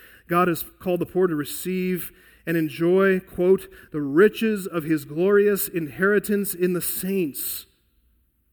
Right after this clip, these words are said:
And that inheritance is guaranteed by his immeasurable greatness and almighty power. Who's gonna keep God from blessing the people he wants to bless? Ephesians two seven, God intends to show us in the ages to come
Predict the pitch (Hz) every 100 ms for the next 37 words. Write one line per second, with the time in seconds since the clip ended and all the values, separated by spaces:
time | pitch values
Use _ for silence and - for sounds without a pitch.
0 | _ - 190 214 226 202 202 202 170 226
1 | 233 214 208 202 143 - 202 254 254 233
2 | 220 247 247 170 180 185 175 175 214 220
3 | 196 180 170 - - - 147 175 208 240
4 | 214 220 - 175 165 202 190 180 180 160
5 | - 143 143 143 135 117 _ _ _ _
6 | _ _ _ _ _ _ _ _ _ -
7 | 202 175 175 143 - _ - 214 156 139
8 | 180 190 170 - 160 131 175 175 - 151
9 | 139 185 180 139 135 139 123 - 120 190
10 | 160 - - - _ _ _ _ _ _
11 | _ _ _ _ _ _ 151 151 143 131
12 | - 170 - 165 160 156 151 165 151 160
13 | 156 143 - 165 160 151 156 151 151 147
14 | 160 185 202 196 - 151 127